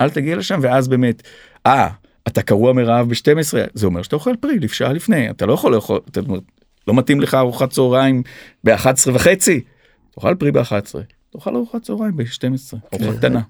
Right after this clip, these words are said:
Speaker 2: אני אומר את זה כהכללה,
Speaker 1: כן,
Speaker 2: כאילו,
Speaker 1: כן, כן,
Speaker 2: כי
Speaker 1: כן.
Speaker 2: יש גם גיש-, גישות שונות, אוקיי? אבל
Speaker 1: מהמם.
Speaker 2: בגדול, אנשים שהם לא בתוך הגישה השונה,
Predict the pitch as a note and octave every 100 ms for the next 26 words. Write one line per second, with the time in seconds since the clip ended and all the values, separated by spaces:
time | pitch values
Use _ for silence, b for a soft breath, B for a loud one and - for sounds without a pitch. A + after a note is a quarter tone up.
0 | - D3 F3 G3 G3 D3 - A#2+ B2 C#3+
1 | A#2+ - G#2 G2+ D#3+ - F3 A3 C#3+ D3+
2 | D#3+ F3 D#3 A#2+ A2+ - B2+ C#3 C#3+ -
3 | A2 A#2 A#2+ - F#2+ B2+ A#2+ A2+ G2 G2+
4 | A#2 A#2 C3 - A2 A#2 A2 A2 B2+ D#3+
5 | D#3+ C3 - b b b - G#2 C3+ C#3
6 | C3+ A2+ B2 C3+ B2 B2 A#2 A2 G#2+ -
7 | A2 G#2+ - G#2 A2+ C3